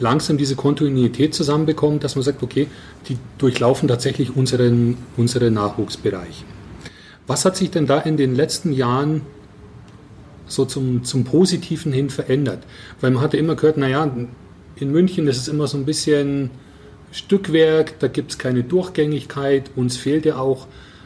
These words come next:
irgendwo die D-N-L-Mannschaft, das ist auch so ein Thema, wo ich, wo ich nachher nochmal nachhaken möchte. Aber inwiefern habt ihr da den, den Bogen bekommen, dass er sagt, jetzt läuft's?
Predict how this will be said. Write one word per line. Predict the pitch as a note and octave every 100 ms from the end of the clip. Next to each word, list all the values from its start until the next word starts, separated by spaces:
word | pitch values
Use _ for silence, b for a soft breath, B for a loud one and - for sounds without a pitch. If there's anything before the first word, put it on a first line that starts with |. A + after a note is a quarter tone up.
| B
irgendwo | - D#3 C#3
die | C3
D-N-L-Mannschaft, | B2 A#2+ B2 D3+ G3 F3+ F3 F3+ F3+ F3 -
das | -
ist | D#3
auch | C#3+ C3
so | C#3+
ein | A#2+
Thema, | D3 D#3+ C#3+
wo | C3+
ich, | C3 B2+ - - C3
wo | C3+
ich | C3 C3+
nachher | C3 E3+ F3+
nochmal | F3 E3+
nachhaken | D3+ D3+ F#3 E3+ E3+ F3
möchte. | D3+ F#3 A#3+ - - B B B B B B
Aber | C3+ C#3+ D3 - - - -
inwiefern | F3 G#3+ F#3+ F#3 E3+
habt | D#3+ E3+
ihr | E3
da | D3+ D3+ D3+
den, | C3+ D3 C#3 C#3 C#3 C3+ C3 B2 - - - - - - - -
den | B2
Bogen | A2+ B2+ F#3+
bekommen, | F3+ F3 D#3+
dass | D#3+
er | D#3
sagt, | D#3 - -
jetzt | C3 D3 -
läuft's? | D3 A#2 F#2+ - -